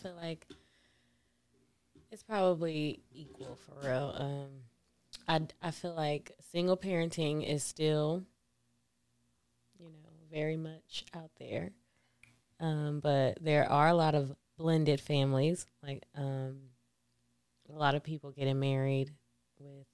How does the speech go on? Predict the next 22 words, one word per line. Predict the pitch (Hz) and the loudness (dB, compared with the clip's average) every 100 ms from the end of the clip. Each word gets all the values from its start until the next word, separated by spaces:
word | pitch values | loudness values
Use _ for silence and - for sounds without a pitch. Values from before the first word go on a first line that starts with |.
| _ | _
you | 156 | -16
know, | 147 127 127 | -8 -6 -6
bringing | 127 123 131 127 131 139 _ _ _ - | -8 -14 -16 -18 -20 _ _ _ _ -8
kids | 143 139 - | -4 -4 -4
from | 139 135 | -6 -6
their | 131 127 135 131 _ _ _ _ - | -4 -4 -6 -8 _ _ _ _ -8
past | 143 139 | -6 -6
relationships | 170 156 143 - 143 - 131 139 - - | -10 -12 -14 -18 -10 -2 0 0 -4 -20
or | 135 | -20
whatever. | 139 139 139 139 143 - _ _ _ _ _ _ | -20 -20 -20 -20 -20 -20 _ _ _ _ _ _
And | 165 160 156 151 151 147 143 147 143 143 135 _ _ _ _ _ _ _ _ _ _ _ 147 | -4 0 0 0 -2 -4 -10 -18 -18 -20 -20 _ _ _ _ _ _ _ _ _ _ _ -12
that's | 151 160 | -10 -10
how | 160 | -12
I | 160 - | -14 -16
feel | 180 | -12
like | 170 165 | -8 -4
it | 170 | -4
is | 208 202 139 - | -4 -8 -16 -20
now. | 143 131 135 131 _ _ _ _ _ _ - | -20 -20 -20 -20 _ _ _ _ _ _ -6
A | 156 | -2
lot | 151 139 123 _ 151 | 0 0 -4 _ -16
more. | 147 156 135 117 139 | -12 -10 -8 -8 -8